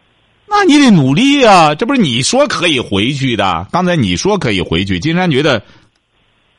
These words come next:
你有两种选择。你要回去不能接受的话，那种选择就已经不存在了。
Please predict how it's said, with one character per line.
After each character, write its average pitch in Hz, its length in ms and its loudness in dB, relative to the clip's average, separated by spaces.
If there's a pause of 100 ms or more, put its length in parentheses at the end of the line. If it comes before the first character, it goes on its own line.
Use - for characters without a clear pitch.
(120)
你 185 140 -4
有 190 140 2
两 123 340 0
种 104 160 -2
选 69 300 -4
择。 65 260 -6 (1300)
你 202 80 0
要 254 100 2
回 220 180 -2
去 226 120 -2
不 269 180 -2
能 147 180 0
接 135 220 0
受 113 220 -2
的 78 100 -2
话， 80 240 -4 (840)
那 202 160 4
种 104 180 0
选 76 240 -2
择 82 180 -2
就 98 140 0
已 69 160 -2
经 104 180 -2 (120)
不 156 80 -4
存 82 200 -2
在 107 260 -2
了。 57 180 -14